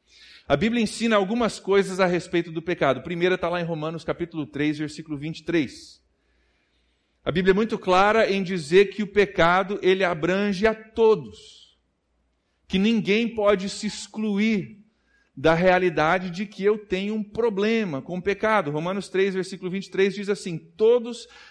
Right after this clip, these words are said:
pecaram e estão destituídos da glória de Deus." Todos pecaram,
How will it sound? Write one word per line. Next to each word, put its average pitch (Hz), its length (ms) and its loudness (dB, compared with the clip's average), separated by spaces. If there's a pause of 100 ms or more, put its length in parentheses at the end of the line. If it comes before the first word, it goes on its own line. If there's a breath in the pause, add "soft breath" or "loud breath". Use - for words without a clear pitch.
(200 loud breath)
pecaram 196 800 2
e 196 60 -2
estão 190 380 -2
destituídos 180 800 -6
da 175 140 -2
glória 156 280 -2
de 175 100 -10
Deus." 196 260 4 (1500)
Todos 196 760 0
pecaram, 127 540 -4